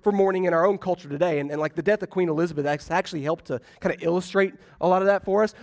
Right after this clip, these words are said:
Like, B B C reporters all switched to black ties, right?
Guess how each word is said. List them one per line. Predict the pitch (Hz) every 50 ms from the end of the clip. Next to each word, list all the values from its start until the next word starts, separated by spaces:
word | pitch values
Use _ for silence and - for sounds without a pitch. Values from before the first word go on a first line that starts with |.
| 196 180
Like, | 175 175 170 - - - - - 139
B | 208 208
B | 190 185
C | - 202 202
reporters | 196 170 - 185 170 151 139
all | 170 160
switched | 147 - 180 175 - -
to | 190 143
black | 170 170 165 156 -
ties, | - 165 170 151 135 117 107 110
right? | 127 139 135 139 147 151 139